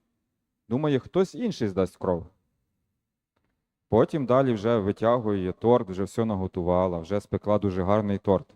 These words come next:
намастила його кремом, салат вже готовий. І тут стукають в двері, вона відкриває, і стоїть молода жінка разом з дитиною. І каже до неї: «Я тікаю з-під обстрілів».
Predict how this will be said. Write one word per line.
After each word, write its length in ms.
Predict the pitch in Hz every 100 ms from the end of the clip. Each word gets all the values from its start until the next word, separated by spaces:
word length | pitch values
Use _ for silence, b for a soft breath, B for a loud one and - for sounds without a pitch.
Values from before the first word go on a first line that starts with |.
| _ _ _ -
намастила 520 | 90 87 - 104 104
його 180 | 98 101
кремом, 460 | 104 104 85 80 -
салат 320 | - 95 104
вже 160 | 98
готовий. 420 | 98 104 101 80 - _ _ _ _ _ _ _ _ _ _ _ -
І 100 | 101
тут 240 | 135 214
стукають 520 | - - 160 156 139
в 60 | 110
двері, 460 | 92 95 87 98 170 160 _ _ _ _ _ _ _
вона 200 | - 101
відкриває, 720 | 139 - 147 113 95 98 120
і 40 | 101
стоїть 520 | - 107 123 170 - _
молода 380 | 104 104 104 147
жінка 400 | 143 107 110 110
разом 380 | 104 110 117 110
з 60 | 104
дитиною. 520 | 113 98 85 80 87 _ _ _ _ _ _ _ -
І 100 | 90
каже 300 | 117 135 127
до 100 | 120
неї: 320 | 98 90 80 - _ _ _ _ _ _ _ _ _ _ _ _ _ _ _ _ _
«Я 240 | 85 135
тікаю 440 | - 127 139 147 135
з-під 240 | - 117
обстрілів». 540 | - 127 - 95 82